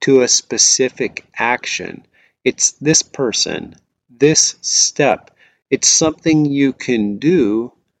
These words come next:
today. James, the brother of Jesus, describes the voice of God like this. "If anyone then knows the good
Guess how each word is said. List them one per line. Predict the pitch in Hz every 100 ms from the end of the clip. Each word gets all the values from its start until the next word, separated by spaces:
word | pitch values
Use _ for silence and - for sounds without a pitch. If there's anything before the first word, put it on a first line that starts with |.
| _ _ -
today. | 131 107 131 151 101 50 - - _ _ _ _ _ _ - _ _ _ _ -
James, | 147 156 170 165 -
the | 127
brother | 135 139 139
of | 117 110
Jesus, | 123 127 117 104
describes | - 107 - 117 113 107 -
the | 107
voice | 104 107 -
of | 101 98
God | 101 101 98
like | 90 90 - 101
this. | 95 90 80 - - - _ _ _ _ _
"If | - 131 - -
anyone | 160 208 208 170 156
then | 135 127 123 110
knows | 110 117 123 127 -
the | 107
good | 98 107 131 127 87 -